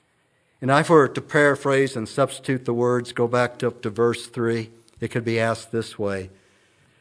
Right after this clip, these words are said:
Why do you hold in contempt the believer who disagrees with you politically? Is that too strong? I don't think so.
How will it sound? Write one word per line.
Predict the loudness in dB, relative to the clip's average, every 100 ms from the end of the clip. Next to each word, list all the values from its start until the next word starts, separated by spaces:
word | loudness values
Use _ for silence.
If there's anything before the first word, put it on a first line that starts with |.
| _ _
Why | 4 6
do | 6
you | 4
hold | 4 6 8 8
in | 6 4
contempt | 2 0 -4 0 2 4 2 -2
the | -2
believer | 0 2 4 6 4 2
who | 0
disagrees | -2 -2 -2 -6 -4 -4 -4
with | -8
you | -8 -10
politically? | -8 -8 -8 -14 -20 -20 _ _ _ _ _ _ _ _ _ _ _ _ _ _ _ _ -6
Is |
that | -4 -2
too | -4
strong? | -4 -2 -2 -4 -10 _ _ _ _ _ _
I | -12
don't | -12 -12
think | -14 -16
so. | -18 -20